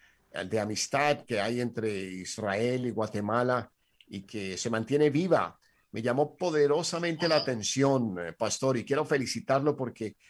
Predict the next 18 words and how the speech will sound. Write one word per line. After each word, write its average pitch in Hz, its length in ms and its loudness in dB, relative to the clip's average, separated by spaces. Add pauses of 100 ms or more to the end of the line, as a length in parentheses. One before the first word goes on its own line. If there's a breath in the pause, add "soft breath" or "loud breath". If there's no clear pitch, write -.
(160 soft breath)
cuando 117 280 0
llego 185 320 2
yo 170 460 0 (500)
a 101 500 -2 (140)
Guatemala 123 880 2 (840)
y 107 380 -8
empiezo 185 320 0
a 180 40 4
recorrer 151 500 4
la 165 120 2
ciudad, 127 440 0
me 131 100 -2
encuentro 175 680 2
de 120 240 0
un 110 60 -4
momento 160 420 2
a - 20 4
otro 160 480 2